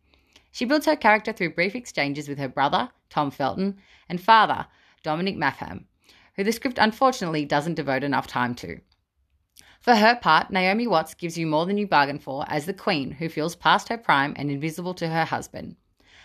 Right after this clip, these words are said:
Clive Owen stars as Hamlet's uncle Claudius, or the evil Scar for those fresh from the Lion King comparison, and relishes his role as the villain, proffering convincing sword fights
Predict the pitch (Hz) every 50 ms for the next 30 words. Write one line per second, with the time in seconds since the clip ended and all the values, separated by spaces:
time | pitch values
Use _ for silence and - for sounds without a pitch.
0 | _ _ - 156 151 151 147 147 143 151 175 208 247 269 262 247 - - - 143
1 | 127 143 147 143 139 - - 147 151 151 135 - - - 160 156 - 147 151 -
2 | - 190 202 214 185 143 156 220 233 - - - _ _ _ _ _ _ - 165
3 | 165 208 226 254 240 214 190 - - - - 185 170 139 110 - - - 151 147
4 | 143 139 139 - - 151 139 - - - 131 131 123 123 135 143 156 190 202 196
5 | - - 143 135 - 143 131 127 123 113 117 127 - - 185 190 208 214 _ _
6 | _ - - - - - - - - - 185 196 226 233 247 269 - 285 254 277
7 | 247 190 180 175 165 160 139 139 151 147 151 156 - 151 139 127 104 95 - -
8 | _ _ _ _ - 190 190 185 - 185 170 170 170 175 175 175 214 226 247 -
9 | 294 294 277 - 156 143 117 - - 123 123 - - -